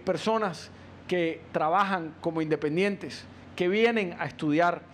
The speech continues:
o que son jubilados, que se muden a Barranquilla.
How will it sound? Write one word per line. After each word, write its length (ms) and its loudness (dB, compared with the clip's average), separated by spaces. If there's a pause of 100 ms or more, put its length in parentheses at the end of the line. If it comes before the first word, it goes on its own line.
(260)
o 160 2
que 360 0 (180)
son 380 2 (680)
jubilados, 720 2 (360)
que 80 -4
se 140 -2
muden 320 4
a 40 2
Barranquilla. 560 0